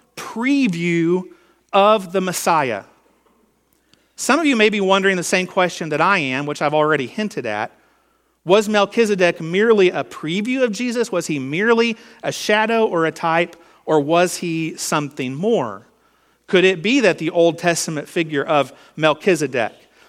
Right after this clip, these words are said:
uh, the king of peace and righteousness, the one to whom Abraham paid his tithes, the one who has no genealogy, the one who has no beginning and no end, the one who remains a priest, could it be that Melchizedek was actually the pre-incarnate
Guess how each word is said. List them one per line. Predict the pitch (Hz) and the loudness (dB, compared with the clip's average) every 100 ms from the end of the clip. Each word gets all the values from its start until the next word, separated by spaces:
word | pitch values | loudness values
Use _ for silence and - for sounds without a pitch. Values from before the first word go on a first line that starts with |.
| _ | _
uh, | - 156 | -4 -2
the | 165 | -2
king | 165 262 285 185 | 0 2 2 0
of | 139 | -4
peace | - 262 190 - | -4 -2 -2 -4
and | 165 | -2
righteousness, | 175 196 - 156 - 120 - - - - | 0 0 -2 -10 -10 -12 -14 -18 -20 0
the | 185 | 2
one | 175 208 233 | 4 2 2
to | 208 | -2
whom | 190 196 | -2 -2
Abraham | 185 202 190 165 156 | 0 0 0 -2 -4
paid | 135 196 202 175 | -4 0 2 2
his | 165 | -4
tithes, | - 185 180 139 117 - - - | -4 -2 0 -2 -4 -12 -20 -2
the | 180 | 2
one | 170 214 | 4 2
who | 202 185 | 2 2
has | 196 196 | 0 0
no | 185 175 | -2 -4
genealogy, | 175 190 175 170 180 147 | -2 -2 0 2 2 2
the | 135 160 | -2 0
one | 202 | 0
who | 196 | 0
has | 185 190 180 - - - | 0 0 -2 -10 -20 -8
no | 156 190 208 | 2 4 4
beginning | 180 190 175 202 190 156 | 0 0 2 2 0 -2
and | 160 | -4
no | 175 175 | -2 0
end, | 190 170 | 0 0
the | 160 | 0
one | 190 | 0
who | 190 | 0
remains | 180 160 180 208 196 | 0 0 -2 -2 -2
a | 180 | -6
priest, | - 233 220 131 - - - _ _ _ _ | -4 -2 -2 -4 -12 -18 -20 _ _ _ _
could | 220 220 | 4 6
it | 214 | 4
be | 208 214 | 2 -2
that | 202 | -2
Melchizedek | 170 156 185 175 165 165 | -4 -2 -2 0 -2 -4
was | 156 - | -6 -6
actually | 156 180 - - 185 170 175 170 - - _ | -2 -2 -4 -4 -2 0 0 -2 -8 -20 _
the | 139 | -8
pre-incarnate | - - 180 175 170 151 - 151 151 147 - | -6 -2 -2 -2 -6 -12 -8 -6 -6 -8 -12